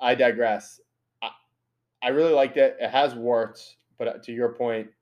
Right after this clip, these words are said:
I think it does a really great job of bridging two generations of fans,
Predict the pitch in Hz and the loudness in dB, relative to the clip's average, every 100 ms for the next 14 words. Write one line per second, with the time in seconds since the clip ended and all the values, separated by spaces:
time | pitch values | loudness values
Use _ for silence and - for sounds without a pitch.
0 | _ - 113 - - 123 131 123 113 104 | _ -14 -12 -12 -12 -10 -10 -8 -8 -8
1 | 101 107 117 120 123 117 117 _ _ - | -12 -10 -8 -6 -6 -6 -10 _ _ -10
2 | 110 110 - 107 101 101 101 98 98 95 | -8 -8 -8 -6 -6 -6 -8 -10 -18 -18
3 | _ 117 113 113 120 110 127 123 131 127 | _ -10 -8 -8 -10 -12 -10 -8 -6 -6
4 | 123 139 139 120 110 107 107 104 | -8 -12 -12 -8 -6 -6 -8 -12